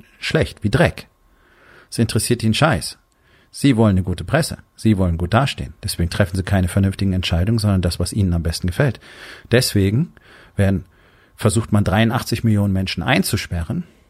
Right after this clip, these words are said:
weil man's nicht schafft, das kleine Kollektiv, um das es tatsächlich geht, das das höchste Risiko hat in dieser Situation, zu schützen.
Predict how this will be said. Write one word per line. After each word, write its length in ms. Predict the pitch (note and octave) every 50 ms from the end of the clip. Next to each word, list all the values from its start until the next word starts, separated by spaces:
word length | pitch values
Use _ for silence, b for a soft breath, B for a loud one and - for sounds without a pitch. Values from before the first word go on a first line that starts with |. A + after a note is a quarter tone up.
| _ _ _ _ _ _ b b b b b b b b b b
weil 100 | A2 A2
man's 280 | G#2+ G#2 - - -
nicht 320 | A2+ C3 F#3+ G#3+ - - -
schafft, 560 | - B2+ A2+ E3 - - - - - - - _ _ _ b b b b b b b b b b _
das 280 | G#2+ G#2 - - - - _ _ _
kleine 420 | - - B2+ B2+ D3+ F#3 A#3+ B3
Kollektiv, 520 | - - F3 F3 D#3+ C#3 - - - F#3 -
um 140 | - G#2+ G#2
das 140 | G#2 G#2
es 100 | A2+ G#2+
tatsächlich 400 | - - G#2 - - F#2+ - -
geht, 240 | - - E3 E3 -
das 240 | G2+ F#2+ - - _ _ _ _ _ _ _ - B2 - - _ _ _
das 180 | - G#2 - -
höchste 300 | C#3+ D3+ - - B2 G#2+
Risiko 440 | C#3 E3 E3+ - - - F#2+ F2 -
hat 200 | - - - -
in 160 | - G#2+ G2+
dieser 240 | G2 F#2+ F#2+ F#2 F#2
Situation, 580 | F#2+ F#2+ - - F#2 - - - C#2+ D2 - B B B B B B B
zu 140 | - - -
schützen. 380 | A#2+ - - - - - -